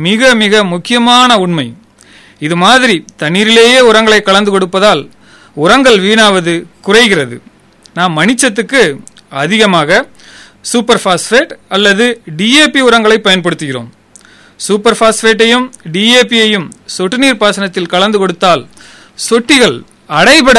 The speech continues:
வாய்ப்புள்ளது. ஆகவே சூப்பர் பாஸ்பேட்டையும் டி ஏ பியையும் மண்ணில் நேராக இடுவதே நல்லது. மேலும் இந்த உரங்கள் அவ்வளவு எளிதில் மண்ணை விட்டு நீர் மூலம் அடித்துச் செல்லப்படுவதில்லை. ஆகவே சூப்பர் பாஸ்பேட்டையும்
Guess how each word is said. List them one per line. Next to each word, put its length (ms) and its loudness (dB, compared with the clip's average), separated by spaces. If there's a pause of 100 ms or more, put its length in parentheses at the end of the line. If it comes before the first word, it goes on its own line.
(140)
வாய்ப்புள்ளது. 580 2 (840)
ஆகவே 340 4 (440)
சூப்பர் 360 0
பாஸ்பேட்டையும் 600 2 (300)
டி 180 0
ஏ 40 6 (120)
பியையும் 360 2 (480)
மண்ணில் 400 2 (100)
நேராக 420 4
இடுவதே 300 4 (100)
நல்லது. 320 2 (460)
மேலும் 380 0 (500)
இந்த 160 0 (100)
உரங்கள் 320 2 (580)
அவ்வளவு 400 4
எளிதில் 400 4
மண்ணை 260 4
விட்டு 300 2 (300)
நீர் 260 2
மூலம் 260 2 (140)
அடித்துச் 420 -2
செல்லப்படுவதில்லை. 640 -2 (480)
ஆகவே 360 2 (540)
சூப்பர் 300 0
பாஸ்பேட்டையும் 640 2